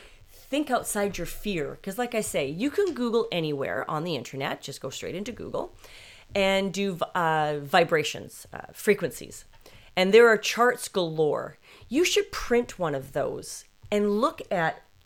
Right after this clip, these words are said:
how you feel most days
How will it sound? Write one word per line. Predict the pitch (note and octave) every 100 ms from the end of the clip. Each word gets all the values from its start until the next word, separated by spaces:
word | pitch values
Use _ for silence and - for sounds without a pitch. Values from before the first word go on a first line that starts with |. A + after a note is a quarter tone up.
| - -
how | - G#3+ C#4 F4+
you | D#4 C#4
feel | A#3 - A3+ G3+ F3+
most | E3 E3 E3+ D#3+ -
days | D3 - D#3+ G3